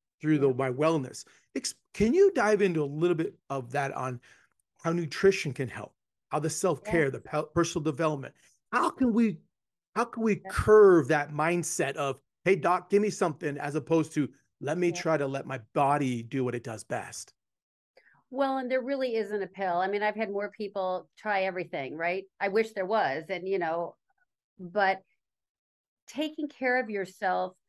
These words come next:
Speaker 2: makes you feel better. And the changes that I ask people to provide to their lives, the results are amazing. They can see it so quickly. So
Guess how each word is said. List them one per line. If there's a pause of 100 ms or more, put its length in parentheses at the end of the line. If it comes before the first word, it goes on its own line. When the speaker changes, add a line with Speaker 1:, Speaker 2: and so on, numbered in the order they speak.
(180)
Speaker 2:
makes
you
feel
better.
And
the
changes
that
I
ask
people
to
provide
to
their
lives, (800)
the
results
are
amazing.
They
can
see
it
so
quickly.
So